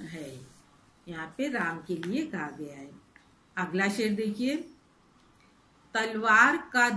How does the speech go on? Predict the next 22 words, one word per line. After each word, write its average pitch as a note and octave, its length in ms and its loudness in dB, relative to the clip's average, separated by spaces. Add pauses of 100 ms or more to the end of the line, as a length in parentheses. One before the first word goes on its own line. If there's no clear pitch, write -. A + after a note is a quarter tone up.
धनी G#3 360 6 (120)
था, G3 420 -2 (260)
शजाअत G3+ 880 0
में G#3+ 360 0 (120)
फर्द A#3 280 2 (100)
था, F3+ 260 0 (880)
पाकीज़गी G#3 1000 2
में, G#3+ 500 2 (680)
जोश C4 440 2 (120)
मोहब्बत G3+ 760 4
में G#3 380 2
फर्द G#3+ 380 2 (160)
था। E3 140 -10 (960)
यहाँ F#3 220 -2 (120)
पे A#3+ 60 -2
इकबाल G3+ 480 -2
कहते F3+ 380 -6
हैं F#3+ 280 -4 (640)
कि G#3+ 200 2
राम G#3+ 500 2 (500)
बहुत D4 520 0 (480)
बहादुर A#3 760 6